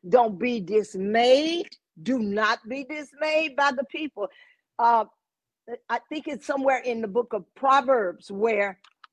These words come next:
it tells us, it says, "If our, if, if we faint, if we faint in the midst of adversity,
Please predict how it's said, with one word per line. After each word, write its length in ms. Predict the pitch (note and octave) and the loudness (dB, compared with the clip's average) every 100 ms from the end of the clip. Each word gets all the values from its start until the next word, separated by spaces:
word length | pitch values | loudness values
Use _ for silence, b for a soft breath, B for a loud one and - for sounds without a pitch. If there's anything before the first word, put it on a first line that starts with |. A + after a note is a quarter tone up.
| _ _ _ _ _ _ _ _ | _ _ _ _ _ _ _ _
it 280 | A#3 - _ | -2 -2 _
tells 440 | C#4+ C#4+ C#4 A3 | -2 2 2 0
us, 220 | F#3+ E3 G3+ | -6 -8 -6
it 180 | G3+ - | -8 -4
says, 340 | C4 A#3 G#3+ - b b _ C#4 | -2 0 -2 -8 b b _ -4
"If 320 | D4+ E4+ E4+ _ _ _ _ _ - | 4 4 4 _ _ _ _ _ -6
our, 640 | B3+ C#4+ C#4+ C#4 C#4 C4 - _ _ _ _ _ _ _ _ _ _ _ _ _ C#4+ A#3 | -2 0 0 0 -2 -4 -8 _ _ _ _ _ _ _ _ _ _ _ _ _ _ _
if, 100 | D4 B3 | -20 -20
if 0 | |
we 200 | A3 A#3+ - _ | -16 -16 -16 _
faint, 320 | D#4 D#4 G#3 _ _ | -2 -2 -2 _ _
if 280 | - _ _ _ _ _ _ _ _ A3 | -20 _ _ _ _ _ _ _ _ _
we 480 | A3 _ _ - E4+ | _ _ _ -16 -12
faint 400 | C#4+ - _ - _ _ _ _ - | -12 -14 _ -20 _ _ _ _ -2
in 180 | C4 A3 | 0 0
the 80 | G#3 | -2
midst 500 | A3 D4+ C#4+ - B3 | -2 -2 -2 -4 -2
of 160 | G#3 | 0
adversity, 920 | G#3+ F#3 D#3 B3 C4+ - G3+ F#3+ F#3 | -2 -6 -2 0 0 -2 -6 -4 -4